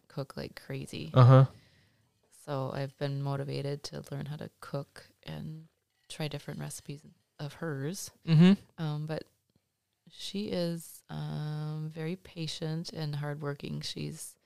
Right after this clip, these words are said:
Speaker 1: super, super hardworking,
Speaker 2: Oh, yeah.
Speaker 1: as you know. She's
Speaker 2: Oh,
Speaker 1: like
Speaker 2: yeah.
Speaker 1: nonstop. She's like the Energizer Bunny,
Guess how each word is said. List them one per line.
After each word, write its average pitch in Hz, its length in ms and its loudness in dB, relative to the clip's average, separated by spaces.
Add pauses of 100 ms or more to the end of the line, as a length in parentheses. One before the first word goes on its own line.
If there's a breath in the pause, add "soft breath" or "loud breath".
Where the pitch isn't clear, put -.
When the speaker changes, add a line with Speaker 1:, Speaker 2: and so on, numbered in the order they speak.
(560)
Speaker 1:
super, - 880 -12
super 151 440 -8
hardworking, 135 680 -8
Speaker 2:
Oh, 131 120 12
yeah. 113 140 8
Speaker 1:
as 156 180 -4
you 82 100 -6
know. - 240 -8
She's 156 360 -4
Speaker 2:
Oh, 135 40 6
Speaker 1:
like 120 200 4
Speaker 2:
yeah. 147 60 -4
Speaker 1:
nonstop. 139 480 -6
She's 185 200 -2
like 202 160 0
the - 100 -2
Energizer 139 520 -2
Bunny, - 360 -6